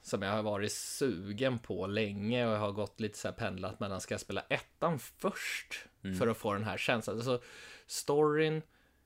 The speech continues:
Speaker 1: storyn presenteras ju i tvåan om man bara vill, vill veta vad som har hänt i ettan.
Speaker 2: Ja, det
Speaker 1: Men,
Speaker 2: gör det.
Speaker 1: men jag tänker om man ska få den här känslan från,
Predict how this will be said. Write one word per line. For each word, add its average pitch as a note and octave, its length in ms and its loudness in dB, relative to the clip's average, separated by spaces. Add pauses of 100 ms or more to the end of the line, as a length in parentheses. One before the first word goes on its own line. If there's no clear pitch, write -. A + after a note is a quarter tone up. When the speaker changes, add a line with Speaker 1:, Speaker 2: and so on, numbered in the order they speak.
(400)
Speaker 1:
storyn C#3 680 4
presenteras C3+ 760 2
ju A#2 140 4
i A2 80 2
tvåan F#2+ 560 0 (1200)
om A2 120 4
man G#2+ 140 6
bara G2+ 200 6
vill, F#2+ 340 0
vill F#2+ 280 0
veta F#2+ 360 -2
vad F#2 160 -2
som G2+ 100 -6
har F#2+ 80 -2
hänt B2 320 0
i C#2 40 0
ettan. D2+ 460 -6 (300)
Speaker 2:
Ja, A2 80 -2
det G#2 60 2
Speaker 1:
Men, G#2 80 2
Speaker 2:
gör F#2+ 60 0
det. G#2+ 100 -6 (1120)
Speaker 1:
men A2+ 220 4
jag A#2 140 6
tänker A2 320 0
om G#2+ 60 0
man A2 80 0
ska A2+ 140 -2
få F#2 160 -2
den G2 80 -2
här G2 120 -2
känslan A2 680 0
från, F#2+ 440 -4